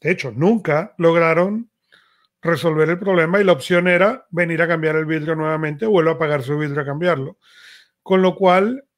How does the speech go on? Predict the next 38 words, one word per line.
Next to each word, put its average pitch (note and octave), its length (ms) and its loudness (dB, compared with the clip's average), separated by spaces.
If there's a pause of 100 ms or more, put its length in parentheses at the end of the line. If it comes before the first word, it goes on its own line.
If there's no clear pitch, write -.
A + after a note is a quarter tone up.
(300)
yo F3+ 180 -2
entonces F3 420 -4
fui G#3 320 -6 (160)
a D#3+ 120 -2
otro, F3 540 -2 (680)
a E3 140 -2
otro E3 280 -2
dealer F#3+ 240 0
y F#3 40 -4
me E3+ 120 -2
dijo, E3 160 2
"Sí, - 160 -8
yo G3 100 0
le F3 80 -2
puedo F#3 180 -6
cobrar E3 240 2
simplemente F#3 360 -2
por F3 140 -2
la D3+ 160 0
reinstalación D#3 720 -2
del E3+ 160 -2
vidrio E3 520 -2 (760)
y, C#3 400 -10
y D3 140 -8
ya". F#3 320 0 (480)
Pero F#3+ 200 4
a F3+ 100 6
ese F#3 260 4
dealer, A3+ 440 0 (960)
dice, G#3 280 -8
"Yo D#3+ 120 -2
no F3+ 200 0
voy F3+ 240 2
a F3+ 120 2
ir F3+ 120 0
a F3 180 2
armar D#3+ 260 -2
escándalo, G#3+ 580 -4